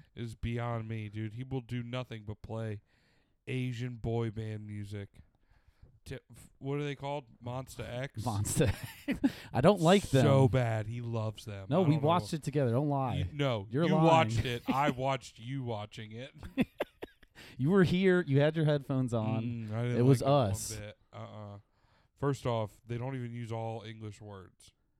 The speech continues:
Speaker 2: A little mix.
Speaker 1: Second off, they got the worst French Montana freestyle I've ever, verse I've
Speaker 2: It,
Speaker 1: ever
Speaker 2: <laughs>
Speaker 1: heard in
Speaker 2: it
Speaker 1: my
Speaker 2: was
Speaker 1: life.
Speaker 2: bad. <laughs>
Speaker 1: It sounds like they wrote it for him.
Speaker 2: Probably.
Speaker 1: Second off, it's not even, like, the big fucking Asian band that everybody loves.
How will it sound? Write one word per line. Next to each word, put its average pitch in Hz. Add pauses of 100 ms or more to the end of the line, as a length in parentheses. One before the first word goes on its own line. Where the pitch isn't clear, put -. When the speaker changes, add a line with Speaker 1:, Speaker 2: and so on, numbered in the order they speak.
(500)
Speaker 2:
A 110
little 139
mix. 117
Speaker 1:
Second 151
off, 123
they 120
got 123
the 123
worst 127
French 127
Montana 113
freestyle 107
I've 104
ever, 107 (500)
verse 107
I've 110
Speaker 2:
It, 113
Speaker 1:
ever 113
Speaker 2:
<laughs> 113
Speaker 1:
heard 107
in 131
Speaker 2:
it 151
Speaker 1:
my 107
Speaker 2:
was 98
Speaker 1:
life. 87
Speaker 2:
bad. 98 (380)
<laughs> 277 (400)
Speaker 1:
It -
sounds 147
like 131
they 139
wrote 127
it 120
for 117
him. 98 (340)
Speaker 2:
Probably. 95 (1900)
Speaker 1:
Second 147
off, 113
it's -
not 160
even, 175
like, 165
the 131
big 131
fucking 123
Asian 123
band 123
that 120
everybody 113
loves. 110